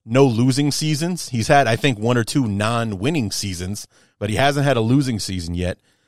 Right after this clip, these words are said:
uh, in Pittsburgh. Players love him.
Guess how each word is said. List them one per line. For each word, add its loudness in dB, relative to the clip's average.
uh, 0
in 0
Pittsburgh. -2
Players 4
love 2
him. -2